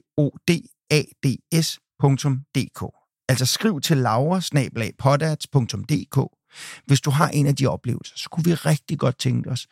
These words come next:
at komme i kontakt med dig. Også hvis du allerede har skrevet ind. Hvis du ikke kan huske mailen, så er du også velkommen til lige at skrive til mig inde på Insta eller på Facebook, så skal jeg nok sende dig i den rigtige retning.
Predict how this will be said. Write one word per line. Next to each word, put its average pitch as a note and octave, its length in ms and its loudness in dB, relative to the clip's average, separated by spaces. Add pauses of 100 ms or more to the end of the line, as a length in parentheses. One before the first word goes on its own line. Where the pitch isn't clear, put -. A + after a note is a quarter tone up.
(280)
at B2 140 2
komme A#2 260 2
i - 20 0
kontakt - 500 -2
med - 100 -10
dig. - 140 -18 (600)
Også C#3+ 280 6
hvis D3+ 140 2
du D3 100 2
allerede C#3 200 4
har B2 220 -2
skrevet - 360 -4
ind. - 80 -8 (1080)
Hvis D3+ 260 8
du - 220 -2
ikke D#3 220 4
kan D#3+ 120 4
huske C3 340 2
mailen, A2 320 0
så - 120 -2
er - 20 2
du - 100 -4 (100)
også B2 320 2
velkommen B2 420 4
til - 120 -4
lige B2+ 100 2
at B2 60 2
skrive C#3 340 2
til - 140 -2
mig B2 120 2
inde A#2 160 0
på - 160 -6
Insta C#3 380 2 (460)
eller A2+ 180 0
på - 100 -14
Facebook, - 480 -2 (200)
så - 100 -4
skal C3+ 180 0
jeg B2+ 60 2
nok A#2+ 260 -2
sende B2+ 200 0
dig A2+ 100 -2
i - 20 -8
den G#2+ 160 -8
rigtige G#2 300 -6
retning. - 400 -10